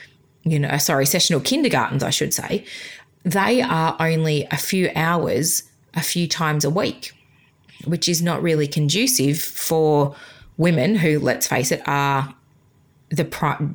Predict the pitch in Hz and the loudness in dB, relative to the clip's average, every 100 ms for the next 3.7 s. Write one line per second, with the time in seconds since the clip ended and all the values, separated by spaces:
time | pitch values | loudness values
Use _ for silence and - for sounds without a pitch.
0 | - 180 226 185 151 143 135 143 190 165 | -2 2 4 4 4 4 2 4 4 2
1 | - 147 143 143 143 - 277 208 123 - | 0 0 2 2 0 2 2 2 0 -4
2 | - - - - _ _ _ _ _ _ | -10 -10 -16 -20 _ _ _ _ _ _
3 | - - - 180 156 160 160 | -20 -6 0 2 4 4 4